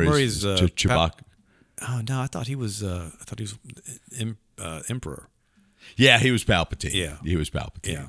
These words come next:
Speaker 1: So, yeah, that would be
Speaker 2: Uh, was Scarlett Jo-, who was the
Speaker 1: Scarlett
Speaker 2: Scarlett Johansson
Speaker 1: Johansson
Speaker 2: was
Speaker 1: was
Speaker 2: Princess Leia.
Speaker 1: Leia.
Speaker 2: Yeah. Owen Wilson may have been Chewbacca.
Speaker 1: I think Owen Wilson was Chewbacca. I'm gonna pull it up right now.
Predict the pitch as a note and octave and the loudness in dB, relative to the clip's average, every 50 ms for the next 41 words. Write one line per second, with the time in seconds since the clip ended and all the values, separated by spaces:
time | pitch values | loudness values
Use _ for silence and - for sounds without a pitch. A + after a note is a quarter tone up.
0 | - _ - - - - - A#1 A#1+ B1 - _ - - - - - - - - | -16 _ -18 -12 -10 -8 -6 -8 -8 -10 -14 _ -20 -20 -20 -20 -20 -20 -20 -20
1 | - - - _ - F2+ F2 C#2+ C#2 C#2+ - - - F2 F2+ E2+ D2 D#2 E2 D#2+ | -20 -20 -20 _ -2 0 0 0 0 -4 -8 -6 0 0 2 2 2 0 -4 -4
2 | C#2+ C#2+ D2 D2 G2+ G2+ F#2+ F#2 F#2 E2 G#2+ G2 - - E3 E3 G3+ A3+ F#3+ - | -4 -4 -2 -2 0 0 0 -2 -2 -2 -2 -2 -2 0 0 0 0 -2 -4 -4
3 | - F#3+ F3 C3 - F3 A3 B3+ A#3 F3 - - C#3+ B2+ B2+ - - - - B2 | -4 -2 -2 -2 0 0 0 0 0 -2 -2 0 0 0 0 -2 0 4 6 6
4 | A2+ G#2+ G#2+ F#2+ G2+ A2 G2 - G#2+ G#2 G#2 - - F#2+ F2+ F2 - B2+ A#2 B2 | 8 8 6 6 8 8 8 8 8 6 6 6 4 4 4 2 0 0 -2 -2
5 | A#2 A2+ A#2 G2+ F#2 E2 D#2+ D2 C#2 C#2+ C2+ D2+ - G#2 G2+ F#2 F2 E2 D#2+ - | -2 -2 0 2 2 2 2 2 0 -2 -4 -6 -6 -4 -4 -4 -4 -4 -8 -10
6 | - - - - - - - - - - A2 A#2+ D#3 F3 D#3 C3 C3 D3+ E3+ F3+ | -14 -20 -20 -20 -20 -20 -20 -18 -8 -2 0 2 4 4 4 4 4 4 4 4
7 | - - - B2 G#2+ G2+ F#2+ F2+ F2 D#2+ E2 F2 E2 D#2 - - F2 - D2 C#2 | 2 2 2 0 0 0 0 -2 -2 -4 -6 -6 -4 -4 -4 -4 -4 -6 -8 -10
8 | C2 - - - - _ _ - F2+ F2+ F#2+ F2+ F#2+ G2 E2 - F2 E2+ E2 E2 | -10 -12 -16 -20 -20 _ _ -2 2 2 2 4 2 0 2 2 0 2 2 0
9 | D#2+ D#2+ D#2+ D#2 - F2 D2+ D2 D2+ D2+ - - - C#2+ - - - - - - | -2 -2 -4 -4 -4 -4 -4 -2 -4 -4 -4 -6 -8 -8 -8 -10 -12 -12 -14 -14
10 | - - D2+ E2+ E2 D#2 C#2 C#2 - D#2+ C#2 C#2 C2+ B1+ B1 G#1 - A#1 A#1 G#1+ | -10 -6 -2 -2 -2 -2 -4 -4 -4 -6 -6 -6 -6 -8 -8 -8 -10 -10 -12 -12
11 | A1+ - - - | -12 -14 -14 -14